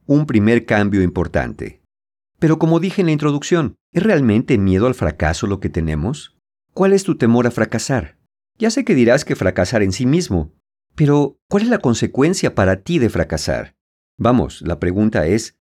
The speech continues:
"¿Y si fracasas, qué?". Y no digo que no sea importante, solo digo,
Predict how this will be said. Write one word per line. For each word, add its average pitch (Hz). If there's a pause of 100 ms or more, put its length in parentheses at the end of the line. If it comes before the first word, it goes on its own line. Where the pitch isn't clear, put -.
(240)
"¿Y 131
si -
fracasas, 101 (120)
qué?". 147 (640)
Y 165
no 202
digo 233
que 147
no 156
sea 175
importante, 156 (100)
solo 98
digo, 107